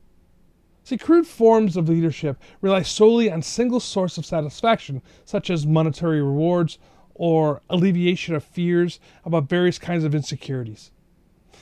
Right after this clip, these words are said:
See, the task is adhered because the following orders will lead to a paycheck,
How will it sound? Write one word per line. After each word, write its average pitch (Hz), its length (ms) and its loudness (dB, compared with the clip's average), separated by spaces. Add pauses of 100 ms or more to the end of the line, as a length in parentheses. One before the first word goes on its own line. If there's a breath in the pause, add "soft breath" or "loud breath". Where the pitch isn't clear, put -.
See, 220 140 -2
the 202 80 4
task 240 640 -6
is 151 200 -8
adhered 143 540 -4 (220 soft breath)
because 185 460 -2 (180 soft breath)
the 170 80 -6
following 214 600 0
orders 160 420 -2
will 160 100 -2
lead 185 240 -2
to 196 100 -4
a 165 60 -2
paycheck, 240 560 -4